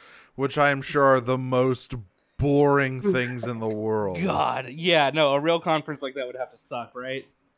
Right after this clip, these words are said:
Speaker 1: Uh, so yeah, he, he, he gets suited up, he squeezes into his old super suit.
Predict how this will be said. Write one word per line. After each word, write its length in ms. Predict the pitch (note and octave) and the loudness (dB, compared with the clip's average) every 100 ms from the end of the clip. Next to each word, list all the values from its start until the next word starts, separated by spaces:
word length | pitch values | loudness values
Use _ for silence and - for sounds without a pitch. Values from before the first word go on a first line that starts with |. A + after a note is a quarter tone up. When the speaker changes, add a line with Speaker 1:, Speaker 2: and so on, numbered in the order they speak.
| _ | _
Speaker 1:
Uh, 400 | G2+ G#2 G2+ G2+ | -6 -2 0 -2
so 240 | E2+ - A#2+ | -6 -4 0
yeah, 240 | A2+ G#2 | 2 0
he, 500 | G#2 A#2 A#2 A#2 A#2 | -2 -6 -6 -4 -6
he, 500 | G2 A2+ A#2 A2 A2 | -8 -8 -8 -6 -8
he 140 | G2 A#2 | -6 -6
gets 220 | A#2 - | -6 -6
suited 320 | C3 C#3+ C#3+ | -4 -2 2
up, 240 | C3 C#3 | 2 2
he 80 | A#2 | -2
squeezes 500 | - - A#2+ B2 B2 | -10 -8 -4 -4 -4
into 180 | B2+ C3 | -6 -4
his 140 | B2+ | -2
old 160 | B2 B2+ | -2 -4
super 260 | B2 A#2+ G#2 | -6 -10 -10
suit. 340 | - A#2 B2 | -6 -4 -6